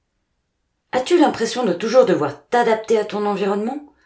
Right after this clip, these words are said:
même si cela a un coût pour ton bien-être ? Alors, ce podcast va t'intéresser. Si tu as trop de stress,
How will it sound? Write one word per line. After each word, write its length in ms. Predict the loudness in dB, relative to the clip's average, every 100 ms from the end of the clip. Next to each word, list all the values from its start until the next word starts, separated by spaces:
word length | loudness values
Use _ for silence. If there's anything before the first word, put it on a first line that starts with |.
| _ _ _ 4
même 180 | 6
si 180 | 6 0
cela 340 | -2 0 2 2
a 40 |
un 180 | -2 -6
coût 160 | -10
pour 200 | -8 -8
ton 120 | -6 -4
bien-être ? 720 | -2 -2 -6 -14 -20 -20 _ _ _ _ _ _ _ _ _ _ _ _
Alors, 480 | -2 2 2 0 -4 _ _
ce 140 | -4
podcast 500 | 0 0 2 0 0
va 80 | -4
t'intéresser. 800 | -6 -6 -6 -6 -6 -10 -14 _ _ _ _ _ _ _
Si 460 | -8 -4 -4 -4 -12 _ _ _ -8
tu 100 | -6
as 80 |
trop 240 | -6 -6 0
de 100 | 0
stress, 760 | 0 -4 -6 -6 -12 -16 _